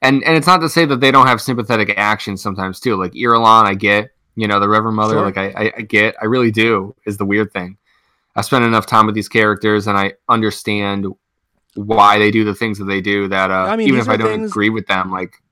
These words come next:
Speaker 1: I
Speaker 2: these
Speaker 1: get
Speaker 2: are
Speaker 1: it.
Speaker 2: things they've dedicated their life, their, their, their entire life, you know, livelihoods, and, and
Speaker 1: Yeah.
Speaker 2: it's been their purpose, you know. Princess Irulan's been a princess her entire life, and obviously that's the deal with princesses, is you
Speaker 1: Yep.
Speaker 2: y-, that's,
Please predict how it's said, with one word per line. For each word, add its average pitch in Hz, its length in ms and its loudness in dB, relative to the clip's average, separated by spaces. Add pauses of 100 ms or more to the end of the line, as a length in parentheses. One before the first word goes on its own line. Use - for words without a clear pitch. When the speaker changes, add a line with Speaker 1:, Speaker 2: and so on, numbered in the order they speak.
(140)
Speaker 1:
I - 20 -4
Speaker 2:
these 190 60 -6
Speaker 1:
get 208 180 4
Speaker 2:
are - 60 -4
Speaker 1:
it. 180 40 -10
Speaker 2:
things 202 200 -6
they've 185 120 -4
dedicated 170 440 -8
their 180 100 -6
life, 175 460 -8
their, 165 160 -16
their, 147 280 -10
their 147 140 -10
entire 156 300 -8
life, 151 380 -8
you 165 120 -14
know, 127 140 -12
livelihoods, 143 540 -8
and, 131 280 -14
and 123 320 -14 (420)
Speaker 1:
Yeah. 101 180 -6
Speaker 2:
it's 90 100 -8
been 165 80 -10
their 147 100 -8
purpose, 127 500 -14
you 131 80 -14
know. 135 240 -12 (880)
Princess 160 280 -10
Irulan's 160 500 -4
been 151 160 -8
a 156 160 -8 (460)
princess 185 500 -2
her 175 100 -4
entire 165 320 -4
life, 165 320 -6
and 131 140 -10
obviously 135 640 -8
that's 131 280 -12
the 131 100 -12
deal 139 220 -6
with 135 100 -10
princesses, 147 640 -8
is 120 220 -12
you 117 340 -10 (380)
Speaker 1:
Yep. 107 320 -2 (360)
Speaker 2:
y-, 123 200 -20 (240)
that's, 131 360 -10